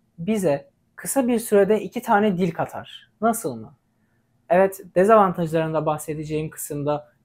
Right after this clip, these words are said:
birbirine karıştırmak var. Bu dilleri karıştırsak da avantaj olarak daha kısa sürede iki tane dil öğreniyoruz. Ve böylelikle zamandan tasarruf etmiş oluyoruz. Videonun başına bahsettiğim gri maddeye ilişkin olarak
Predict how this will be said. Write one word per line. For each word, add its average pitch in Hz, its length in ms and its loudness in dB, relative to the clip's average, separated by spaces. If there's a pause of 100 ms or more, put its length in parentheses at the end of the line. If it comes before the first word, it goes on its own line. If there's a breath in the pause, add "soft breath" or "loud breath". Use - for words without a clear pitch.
birbirine 147 380 0
karıştırmak 143 600 -6
var. 113 340 -12
Bu 175 180 -6
dilleri 180 360 2
karıştırsak 160 800 -4
da 127 280 -6
avantaj 156 480 -2
olarak 180 480 0
daha 214 180 2
kısa 208 240 -6
sürede 190 340 0
iki 196 180 -12
tane 202 320 -2
dil 170 120 2
öğreniyoruz. 123 720 -2
Ve 139 180 -2
böylelikle 190 460 4
zamandan 165 460 2
tasarruf 143 420 0
etmiş 113 300 -8
oluyoruz. 117 520 -6
Videonun 233 340 2
başına 208 280 0
bahsettiğim 170 580 -2
gri 180 160 4
maddeye 165 360 2
ilişkin 143 300 -4
olarak 139 560 -4